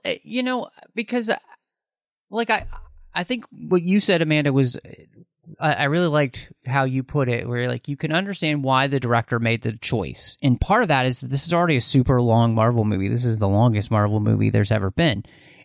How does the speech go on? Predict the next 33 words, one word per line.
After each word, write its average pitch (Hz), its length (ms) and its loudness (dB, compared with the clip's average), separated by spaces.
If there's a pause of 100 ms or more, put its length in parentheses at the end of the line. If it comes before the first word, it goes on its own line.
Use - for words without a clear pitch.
And, 151 480 2 (420)
uh, 139 260 -6 (840)
so 180 300 4
if 139 180 0
you 180 300 0
add 135 640 0 (220)
even 147 460 0
three 135 340 -2
or 135 80 0
four 135 280 2
more 123 220 2
minutes 139 600 -2
to 127 120 -4
do 123 260 2
an 117 80 2
opening 120 360 0
montage, 113 1000 2 (300)
I 214 80 2
mean, 214 180 0
you 233 80 -2
could - 140 -6
probably 151 300 2
do 117 160 -2
this 123 180 -2
in, 113 260 0
in, 107 300 0 (140)
in 113 200 0
a 107 80 2
good 113 380 0
minute 107 240 0
and 82 100 -4
a 101 60 -4
half, 107 500 -6